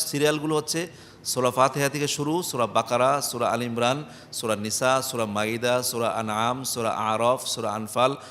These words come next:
সূরা তাওবা, সূরা ইউনুস, সূরা হুদ, সূরা ইউসুফ, এভাবেই যে ধারাবাহিক। অনুরূপভাবে সূরা ফিল, তারপর সূরা কুরাইশ, তারপর সূরা মাউন, তারপর কাউসার। নামাজের ক্ষেত্রে, ফরজ নামাজের ক্ষেত্রে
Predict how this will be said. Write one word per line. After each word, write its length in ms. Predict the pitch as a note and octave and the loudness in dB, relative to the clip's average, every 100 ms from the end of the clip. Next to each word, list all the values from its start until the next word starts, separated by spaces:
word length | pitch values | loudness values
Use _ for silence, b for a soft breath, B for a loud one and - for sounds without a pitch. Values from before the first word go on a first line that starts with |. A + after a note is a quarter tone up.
| B - | B -10
সূরা 300 | - G#2+ G#2 G2+ - - | -2 2 2 2 -6 -10
তাওবা, 380 | - A#2+ B2 B2 A#2 | -2 0 4 4 2
সূরা 260 | - A2+ G#2 | -2 -4 -4
ইউনুস, 420 | G2 A#2+ C3 B2 - - | -4 -4 -4 -2 -2 -2
সূরা 240 | - G#2+ | -2 -2
হুদ, 320 | G2 G#2 B2+ A2+ | -2 -2 -4 -4
সূরা 300 | - - G#2+ | -6 -4 -2
ইউসুফ, 440 | G2+ B2 C#3 - C#3+ - B B - | -2 -4 -4 -4 -6 -12 B B -4
এভাবেই 360 | B2+ C3 D3+ | -2 0 -2
যে 120 | C3 A2 | -4 -2
ধারাবাহিক। 500 | A#2 B2+ B2 D3 - - B B | 0 0 0 -4 -6 -20 B B
অনুরূপভাবে 480 | A#2+ D3 D#3+ D3 C#3 | -2 0 -2 -4 -6
সূরা 260 | - B2 A#2 | -4 -2 -2
ফিল, 320 | - B2+ C#3+ | -2 -2 -4
তারপর 300 | C3+ B2 A#2+ | -4 -4 -4
সূরা 220 | A2+ A#2 A2 | -4 -4 -4
কুরাইশ, 360 | A2+ A#2 C#3 C3+ | -2 0 0 -4
তারপর 240 | - A2 A2 | -6 -6 -4
সূরা 220 | - A2 | -4 -4
মাউন, 360 | G2+ G#2 A2 C3 B2+ | -2 -2 -2 -4 -6
তারপর 260 | A2 A2+ | -6 -6
কাউসার। 380 | A2+ C3+ C3+ A2 - B B B - | -2 0 0 -4 -6 B B B -6
নামাজের 440 | G#2 A#2 A#2 A#2+ | -2 0 0 -4
ক্ষেত্রে, 360 | A2 B2 - D3+ F3 B B - | -4 -8 -6 -6 -6 B B -4
ফরজ 280 | G#2+ A#2 A2 | 0 0 -2
নামাজের 320 | A#2 A#2 A2+ | -4 -4 -4
ক্ষেত্রে 300 | A2 A2+ C3 | -8 -10 -8